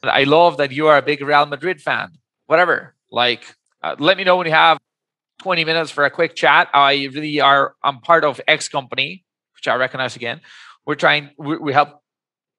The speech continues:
you might have seen my email. "Cheers," right? Or instead of "cheers," it says "un gusto." Like, now they say something in Spanish because they saw my LinkedIn profile that I speak Spanish.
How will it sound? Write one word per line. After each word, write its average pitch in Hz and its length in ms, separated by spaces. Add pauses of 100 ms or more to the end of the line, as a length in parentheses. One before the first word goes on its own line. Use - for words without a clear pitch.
(340)
you 143 100
might 151 140
have 156 100
seen 165 200
my 151 100
email. 190 380 (420)
"Cheers," - 600 (180)
right? 120 260 (120)
Or 135 200
instead 139 320
of - 80
"cheers," 233 340
it - 120
says 147 420 (500)
"un 156 160
gusto." 170 560
Like, 123 180
now 165 140
they 165 120
say 175 140
something 165 280
in 147 60
Spanish 165 460
because 143 260
they 131 220
saw 175 200
my 139 120
LinkedIn 196 380
profile 143 300
that 127 100
I 123 80
speak 120 220
Spanish. - 580